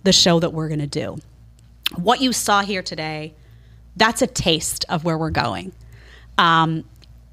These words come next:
maybe some shows will have one topic. Maybe some shows will have fifteen topics. I'm gonna interview some people and expose some stuff in health and wellness that's not political at all. I'm gonna expose some stuff in health and wellness that's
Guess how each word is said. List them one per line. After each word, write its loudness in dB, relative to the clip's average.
maybe 2
some 2
shows 2
will 4
have 0
one 0
topic. -10
Maybe 0
some -2
shows 0
will -2
have -2
fifteen -2
topics. -6
I'm 4
gonna 4
interview 2
some 0
people 2
and 2
expose 0
some -2
stuff 2
in 0
health 0
and 0
wellness 0
that's 0
not 2
political 2
at 4
all. 4
I'm 2
gonna 0
expose -2
some -2
stuff -4
in -2
health -2
and -2
wellness -2
that's -6